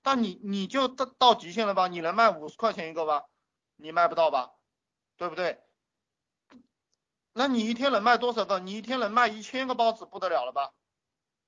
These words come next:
那就算你五块钱一个，当然你肯定卖不到这么高的，你卖两块钱一个也才两千块钱，对不对？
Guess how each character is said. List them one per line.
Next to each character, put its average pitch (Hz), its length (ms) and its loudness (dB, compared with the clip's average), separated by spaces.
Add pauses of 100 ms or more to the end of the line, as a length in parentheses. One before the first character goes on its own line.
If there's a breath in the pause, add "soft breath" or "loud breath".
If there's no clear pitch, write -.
(120)
那 233 180 -6
就 294 220 -6
算 262 180 -2
你 240 80 -2
五 156 160 -10
块 220 160 0
钱 165 240 -6
一 - 20 -14
个， 160 140 0
当 185 160 -2
然 220 120 -2
你 226 60 -10
肯 143 200 -16
定 160 100 -14
卖 233 160 4
不 202 80 -2
到 208 120 2
这 208 100 -6
么 190 100 -6
高 202 220 0
的， 170 180 0
你 165 140 -20
卖 240 140 4
两 156 180 0
块 208 120 -2
钱 190 200 -8
一 185 40 -18
个 185 140 -6
也 143 120 -10
才 165 100 -2
两 135 200 -6
千 160 200 -18
块 175 160 -4
钱， 135 180 -20
对 143 120 -10
不 135 40 -20
对？ 135 160 -8